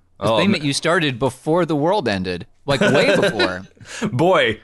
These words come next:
Speaker 2: once you get to twenty twenty-one, <laughs> those books are gonna get real weird. <laughs>
Speaker 1: They're gonna get real annoying.
Speaker 2: <laughs> Oh, God, yeah. Like,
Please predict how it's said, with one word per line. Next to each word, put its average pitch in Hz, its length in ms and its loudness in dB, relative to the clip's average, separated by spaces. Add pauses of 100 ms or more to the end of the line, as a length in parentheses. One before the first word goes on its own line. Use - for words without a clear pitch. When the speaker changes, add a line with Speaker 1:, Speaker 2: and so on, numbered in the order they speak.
Speaker 2:
once 170 200 0
you 156 80 0
get 170 220 0
to 147 80 0
twenty 160 320 0
twenty-one, 156 800 2
<laughs> 175 240 -2
those 175 220 2
books 170 320 0
are 147 80 2
gonna 151 240 -4
get 151 200 0
real 151 280 4
weird. 131 400 2 (360)
<laughs> - 360 -18
Speaker 1:
They're - 960 -6
gonna 165 160 0
get 156 160 0
real 151 240 2
annoying. 123 720 0
Speaker 2:
<laughs> - 40 -20 (380)
Oh, 175 120 2
God, 127 360 0
yeah. 117 320 0 (380)
Like, 117 340 -2